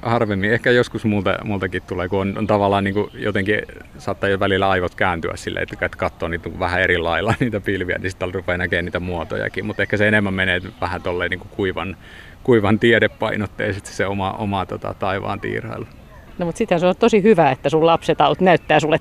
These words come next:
Speaker 2: taas, että mikä myös on pilvissä tärkeetä.
Speaker 1: <laughs> Joo, kyllä se on ihan, koska se, se on ihan niinku se näkökulma siinä, missä joku muukin, että tuota, ja oikein hauska. <laughs>
Speaker 2: Jos tän kesän vinkki olisi nämä valaisevat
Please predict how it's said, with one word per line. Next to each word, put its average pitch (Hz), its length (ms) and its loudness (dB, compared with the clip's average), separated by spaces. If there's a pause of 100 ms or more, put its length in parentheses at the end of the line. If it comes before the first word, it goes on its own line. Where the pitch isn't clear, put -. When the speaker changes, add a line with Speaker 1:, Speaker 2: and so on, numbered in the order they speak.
Speaker 2:
taas, 147 240 4
että 165 120 -2
mikä 165 180 2
myös 156 240 4
on 147 100 2
pilvissä 165 380 2
tärkeetä. 190 560 0 (400)
Speaker 1:
<laughs> - 200 -2 (160)
Joo, 131 220 6
kyllä 113 280 4
se 104 120 4
on 107 120 2
ihan, 98 340 0 (260)
koska - 260 -6
se, 123 220 2 (180)
se - 120 -4
on 139 220 -4
ihan 123 380 0
niinku 123 280 0
se 135 100 -4
näkökulma 107 500 0
siinä, 101 220 0
missä 98 240 -4
joku 98 220 -2
muukin, 92 400 -6
että - 240 -6
tuota, - 320 -14 (520)
ja 120 140 -4
oikein 110 280 -2
hauska. 95 360 -4 (100)
<laughs> 143 80 -2 (960)
Speaker 2:
Jos 233 220 2
tän 285 220 6
kesän 196 300 6
vinkki 185 380 4
olisi 160 260 6
nämä 160 200 4
valaisevat 151 720 2